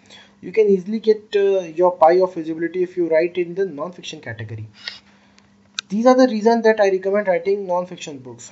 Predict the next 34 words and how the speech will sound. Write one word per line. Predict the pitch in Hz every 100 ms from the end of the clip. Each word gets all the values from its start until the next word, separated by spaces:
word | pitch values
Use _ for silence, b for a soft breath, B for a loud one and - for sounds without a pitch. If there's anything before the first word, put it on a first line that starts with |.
| -
You | 151
are | 170
free | 185 208
to | 247
choose | 254 233
what | 220 226
you | 233
want | 196 190
to | 226
write. | 196 147 151
If | 185 -
you | 196
think | 202 208
you |
can | 202 190
write | 151 151
a | 202
fiction | - 220 247 226
book | 180 185 -
of | 180 180 -
exceptionally | - - 175 165 - 254 277
quality, | 185 143 135 - 131 131 B B -
go | 156 190
ahead | 226
and | 247 254
just | 254 -
do | 170
it. | 127 104 _ _ b b _
If | 180 196
you |
think | 208 240
a | 233
non-fiction | 156 175 202 233 - 240
book | 233 240 -